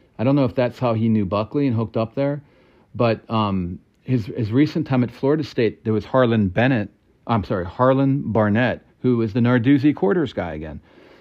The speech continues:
So, yeah, so, but Mark Snyder will be a linebacker coach. He's really good at what he does. Devin Bush Senior,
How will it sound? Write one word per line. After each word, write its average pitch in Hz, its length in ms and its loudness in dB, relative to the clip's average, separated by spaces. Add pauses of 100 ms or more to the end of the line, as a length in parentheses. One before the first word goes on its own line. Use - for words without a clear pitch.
(120)
So, 131 520 2
yeah, 120 300 -2
so, 139 160 -2
but 120 240 -4
Mark 156 200 2
Snyder 151 260 0
will 135 60 4
be 131 100 2
a 123 60 4
linebacker 117 600 0
coach. 104 220 -4
He's 107 200 -6
really 120 320 2
good 104 160 0
at 92 80 -4
what 92 140 -4
he 92 60 -4
does. 87 260 -8 (420)
Devin 139 400 2
Bush 131 380 -2
Senior, 135 640 -2